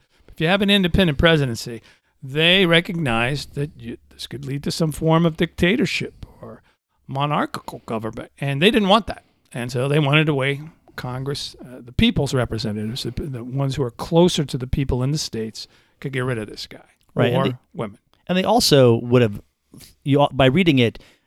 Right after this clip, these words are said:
Speaker 2: you come to the conclusion that they would anticipated that people would be impeached and not removed from office, um, because it's a simple majority to impeach,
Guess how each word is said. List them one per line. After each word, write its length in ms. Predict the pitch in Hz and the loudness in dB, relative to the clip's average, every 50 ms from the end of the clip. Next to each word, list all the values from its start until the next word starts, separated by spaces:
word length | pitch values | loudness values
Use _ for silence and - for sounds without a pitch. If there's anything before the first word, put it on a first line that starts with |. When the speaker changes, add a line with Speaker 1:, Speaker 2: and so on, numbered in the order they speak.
| _ _ | _ _
Speaker 2:
you 80 | 135 131 | 0 2
come 180 | - 165 165 143 | 4 4 4 4
to 40 | 131 | 4
the 40 | |
conclusion 520 | 120 127 120 - - 135 135 131 - 120 113 | 4 4 2 4 6 6 8 8 8 6 4
that 140 | 113 113 107 | 4 4 4
they 100 | - 135 | 6 6
would 120 | 135 131 120 | 8 8 6
anticipated 680 | 120 120 - 151 - - 135 - - 117 113 113 107 | 6 4 4 2 2 2 2 4 4 4 6 4 4
that 100 | 110 107 | 2 0
people 300 | - - 131 120 - 117 | 0 0 0 2 2 2
would 180 | 107 127 127 120 | 4 4 4 4
be 140 | 107 120 117 | 4 4 4
impeached 480 | 110 107 - - 117 113 - - - | 4 4 2 2 2 2 2 2 2
and 60 | 113 107 | 2 4
not 160 | 104 104 - | 4 4 2
removed 260 | 107 107 104 104 - | 2 4 4 4 2
from 140 | - 101 98 | 2 0 0
office, 480 | 92 92 87 - - - - - - - - - - - - - _ | 0 0 -2 -2 -4 -4 -2 -4 -4 -4 -8 -16 -20 -20 -20 -8 _
um, 280 | - 107 101 104 104 107 | 2 2 4 4 4 4
because 160 | 110 117 110 | 6 4 4
it's 120 | 104 107 | 4 0
a 60 | 110 | -2
simple 300 | 110 - 147 147 135 139 | 2 4 4 6 6 6
majority 420 | 131 127 123 113 131 120 117 117 113 | 6 6 4 4 4 4 4 4 4
to 140 | - 110 107 | 2 2 0
impeach, 480 | 101 - - 131 120 117 - - - | 0 2 4 4 4 4 2 0 -6